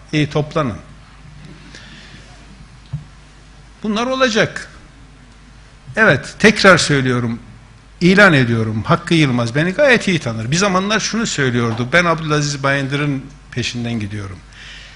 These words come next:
İzmir'de görüştük, baktı ki kafamız uygun değil. Ondan sonra vazgeçti o kelimeyi söylemekten. Şimdi açıkça söylüyorum. O kelimeye verdiği anlamın geçtiği herhangi bir sözlük çıkarsın gibi görelim.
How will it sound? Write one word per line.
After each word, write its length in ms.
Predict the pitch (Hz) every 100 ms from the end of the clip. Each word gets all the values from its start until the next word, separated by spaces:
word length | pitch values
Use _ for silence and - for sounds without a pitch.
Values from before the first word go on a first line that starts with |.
| - - - - -
İzmir'de 480 | 156 147 180 175 175
görüştük, 520 | 160 160 170 214 -
baktı 240 | 170 - 226
ki 260 | - 220 - -
kafamız 460 | - 151 156 180 175
uygun 440 | 151 139 143 143
değil. 220 | 131 98 - - - -
Ondan 200 | 185 135
sonra 220 | - 208
vazgeçti 420 | 151 117 110 -
o 40 | 104
kelimeyi 440 | 135 113 110 107
söylemekten. 600 | - 110 107 104 - - - - - - - - - - - - - - - - - -
Şimdi 240 | 202 226
açıkça 420 | 208 262 208 190
söylüyorum. 640 | - 156 147 147 165 233 - - - - - - - - - - - - - - - - -
O 80 | 214
kelimeye 640 | 208 170 151 147 147 147
verdiği 440 | 196 170 143 147 -
anlamın 600 | 175 185 156 147 139 131
geçtiği 540 | 190 - - 175 185
herhangi 640 | 151 170 156 190 214 180 165
bir 120 | 180
sözlük 540 | - 160 170 185 185
çıkarsın 640 | - 190 180 170 - 208 151
gibi 180 | 170
görelim. 340 | 147 143 117